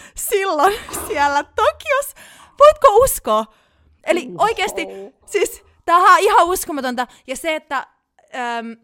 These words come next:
Speaker 1: hänhän ei, siis hänen ei ollut edes tarkoitus tulla silloin sinne Singaporeen,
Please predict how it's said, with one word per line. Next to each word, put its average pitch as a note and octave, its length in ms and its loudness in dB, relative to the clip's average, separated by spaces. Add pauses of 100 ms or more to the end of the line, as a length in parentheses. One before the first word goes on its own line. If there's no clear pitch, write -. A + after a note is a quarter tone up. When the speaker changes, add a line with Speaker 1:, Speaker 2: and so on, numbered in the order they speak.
(100)
Speaker 1:
hänhän D#4 600 -6
ei, D4 560 -6
siis - 240 -16
hänen E4 280 -6
ei C#4 120 -4
ollut A3+ 140 -2
edes A3+ 160 -8
tarkoitus A#3+ 560 -6
tulla C4 340 -6
silloin G#3+ 420 -8
sinne G#3 200 -10
Singaporeen, A#3+ 840 -8